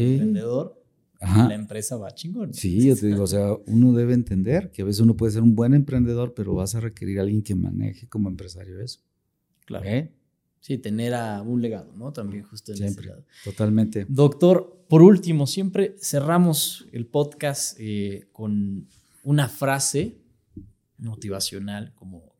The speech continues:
Speaker 1: me gustaría que usted regresara antes de todas las luchas que vivió en la cirugía
Speaker 2: Ujú.
Speaker 1: robótica, esto que me comenta de que en algún momento lo, lo querían bajar con todo el micrófono.
Speaker 2: No, me bajaron. <laughs>
Speaker 1: <laughs> Bueno, que lo
Speaker 2: No, sí me bajaron. ¿Eh?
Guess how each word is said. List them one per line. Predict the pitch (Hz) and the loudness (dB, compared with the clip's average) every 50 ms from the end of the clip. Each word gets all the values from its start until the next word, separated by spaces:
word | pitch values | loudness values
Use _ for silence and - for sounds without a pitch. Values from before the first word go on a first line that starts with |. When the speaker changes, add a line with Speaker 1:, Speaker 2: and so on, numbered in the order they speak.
| _ _ _ | _ _ _
Speaker 1:
me | 104 101 | -18 -18
gustaría | 104 - - 110 113 117 113 | -14 -12 -8 -4 -4 -4 -4
que | - 120 107 | -4 -8 -10
usted | 104 - - 110 101 - _ _ _ _ _ _ _ _ _ _ _ _ _ _ _ _ _ _ _ _ _ _ | -10 -10 -12 -14 -14 -14 _ _ _ _ _ _ _ _ _ _ _ _ _ _ _ _ _ _ _ _ _ _
regresara | 151 113 104 101 95 92 - - 117 113 117 117 131 143 - _ _ _ _ _ _ _ _ _ _ _ | -10 -8 -8 -8 -6 -6 -6 -4 -4 -4 -6 -6 -10 -14 -20 _ _ _ _ _ _ _ _ _ _ _
antes | 98 104 104 101 107 101 101 95 | -14 -12 -12 -12 -12 -14 -14 -14
de | 90 85 82 - _ _ _ | -14 -16 -18 -20 _ _ _
todas | 131 123 127 120 | -6 -4 -4 -4
las | 113 101 98 104 | -4 -6 -8 -10
luchas | 113 113 - - 113 - | -12 -10 -8 -8 -8 -8
que | - 92 92 | -10 -12 -14
vivió | 92 90 92 98 104 104 | -12 -12 -8 -6 -4 -4
en | 104 101 | -4 -4
la | - | -6
cirugía | - 95 92 - 107 101 92 | -10 -14 -16 -16 -16 -16 -12
Speaker 2:
Ujú. | 101 101 | -6 -2
Speaker 1:
robótica, | 101 110 120 123 117 113 - - 92 87 85 85 | 2 4 4 4 2 0 -6 -14 -14 -14 -14 -14
esto | 101 - - 104 | -16 -16 -18 -18
que | - 92 | -18 -18
me | 87 87 | -20 -20
comenta | _ - 90 92 92 95 - - 92 | _ -20 -18 -16 -16 -16 -18 -20 -20
de | 82 85 _ | -20 -20 _
que | _ - - _ _ _ _ _ _ _ _ _ _ | _ -20 -20 _ _ _ _ _ _ _ _ _ _
en | - | -18
algún | 87 90 98 | -14 -10 -8
momento | 104 101 98 98 98 92 98 95 | -6 -6 -6 -8 -10 -14 -14 -16
lo, | 95 90 82 78 71 - _ _ _ _ _ _ _ | -14 -16 -16 -18 -20 -20 _ _ _ _ _ _ _
lo | - 101 | -20 -20
querían | - - 95 104 110 110 | -20 -14 -10 -8 -6 -6
bajar | 104 92 - 110 104 113 | -6 -8 -10 -12 -14 -14
con | 113 104 98 95 | -16 -16 -20 -14
todo | - 107 107 | -12 -10 -10
el | 101 | -8
micrófono. | 92 87 - - 104 107 104 - - 123 | -10 -12 -12 -12 -10 -10 -10 -6 -2 2
Speaker 2:
No, | 131 | 6
me | 131 127 110 | 8 8 8
bajaron. | 95 87 101 117 139 143 120 98 85 - | 6 4 0 -2 -2 0 -2 -2 2 6
<laughs> | |
Speaker 1:
<laughs> | 143 170 185 - 202 254 269 | 8 10 10 10 10 10 10
Bueno, | - 180 - 175 147 | 10 8 4 2 0
que | 156 143 | 2 6
lo | 143 147 | 10 12
Speaker 2:
No, | 160 151 | 12 12
sí | 147 160 165 | 12 12 12
me | 175 180 175 | 12 12 12
bajaron. | 147 123 - - 127 156 220 214 175 - - - - - - - | 12 10 8 4 0 0 2 0 0 0 -4 -10 -20 -10 2 6
¿Eh? | 95 117 135 156 180 170 | 10 10 12 10 10 6